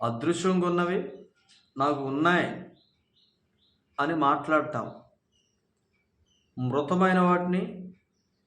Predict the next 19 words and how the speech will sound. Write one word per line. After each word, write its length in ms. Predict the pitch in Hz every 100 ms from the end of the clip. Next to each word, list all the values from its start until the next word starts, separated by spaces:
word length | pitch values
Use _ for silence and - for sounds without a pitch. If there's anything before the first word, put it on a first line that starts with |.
| _ _ _ _ _ _ _ _ _ _ _ 143
జీవింపజేసేలాగా 1120 | 127 131 165 190 185 185 175 165 165 165 185
మాట్లాడటం, 600 | 143 127 127 113 104 - - _ -
లేనివి 480 | 123 143 170 175 170
ఉన్నట్టుగా 580 | 143 139 165 165 165
మాట్లాడటం, 720 | 160 151 147 139 123 - - - - _ _ _ - - - _ -
ఉన్నవి 300 | 123 131 135
లేనట్టుగా 420 | 127 127 127 127
మాట్లాడటం. 480 | 151 131 110 113 107 _ _ _ - - -
అసలు 260 | - 139 170
చీకటిని 540 | 165 175 180 190 190
చూశాడు, 580 | 185 170 156 135 117 - -
అసలు 200 | 135 139
దాన్ని 320 | 135 139 131
లేనట్టే 840 | 139 165 185 180 196 214 - - - _ _ _ _ _ -
అనుకున్నాడు, 520 | 135 143 135 120 104 - - -
వెలుగును 360 | 127 135 135 123
మాట్లాడాడు, 520 | 110 107 - 98 - _ _ _ -
వెలుగు 240 | 135 156 156
మంచిదన్నాడు. 760 | 147 127 107 110 98 92 -